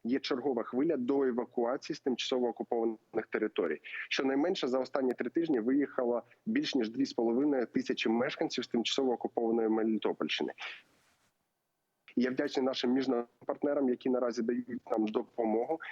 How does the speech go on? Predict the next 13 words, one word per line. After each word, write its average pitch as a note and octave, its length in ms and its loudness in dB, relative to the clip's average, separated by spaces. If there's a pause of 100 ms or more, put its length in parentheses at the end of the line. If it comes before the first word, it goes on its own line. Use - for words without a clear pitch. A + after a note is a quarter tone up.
і C#3+ 180 2 (120)
безкоштовно C3+ 760 0
вивозять B2 420 0
з - 20 -16
тимчасової B2 480 0
окупації C#3+ 480 -2
наших - 300 -2
мешканців. - 420 -4 (280)
Багато A#2+ 300 0
мешканців, C#3 580 -2
е, A#2 220 0
до B2 120 0
речі, B2 320 -2